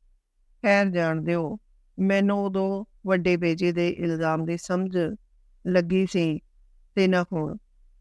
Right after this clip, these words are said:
ਡਾਕਟਰ ਹਰਭਜਨ ਸਿੰਘ ਦੇ ਇਲਜ਼ਾਮ ਦੀ ਸਮਝ ਲੱਗ ਰਹੀ ਹੈ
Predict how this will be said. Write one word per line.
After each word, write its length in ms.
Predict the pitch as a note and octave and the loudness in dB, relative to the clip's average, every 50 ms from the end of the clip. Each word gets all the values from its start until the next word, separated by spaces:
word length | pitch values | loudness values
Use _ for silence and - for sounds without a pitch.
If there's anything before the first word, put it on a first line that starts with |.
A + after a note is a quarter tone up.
| _ _ _ _ _ - | _ _ _ _ _ -4
ਡਾਕਟਰ 480 | E3+ F3 F#3+ F#3+ F#3+ - - G#3 G3+ G3+ | 0 2 2 2 2 0 -2 -2 -2 -2
ਹਰਭਜਨ 520 | G3+ G#3+ F#3+ F#3 F#3 G3 F3+ E3 E3+ F3 | -2 -2 -2 -2 0 0 2 2 0 -2
ਸਿੰਘ 260 | F3+ - F#3+ F#3 F#3 F3+ | -2 -2 -4 -2 0 0
ਦੇ 140 | F3+ F3+ | 0 0
ਇਲਜ਼ਾਮ 440 | F3+ F3 E3 E3+ D#3+ D#3+ D#3+ E3 E3 | 0 0 0 0 -2 -2 -2 -2 -2
ਦੀ 260 | E3+ F3 E3 D#3 - - _ _ _ _ _ _ _ _ _ _ _ _ _ _ _ _ _ _ - | -2 -2 -2 -4 -4 -8 _ _ _ _ _ _ _ _ _ _ _ _ _ _ _ _ _ _ -2
ਸਮਝ 280 | G3 F#3 F#3+ G3+ G3 | 0 0 2 2 2
ਲੱਗ 280 | G3+ F#3+ F3 D3+ - D#3+ | 2 2 2 0 -2 -2
ਰਹੀ 240 | E3 D#3+ E3+ E3+ D3+ | -4 -2 -2 -2 -4
ਹੈ 100 | - | -4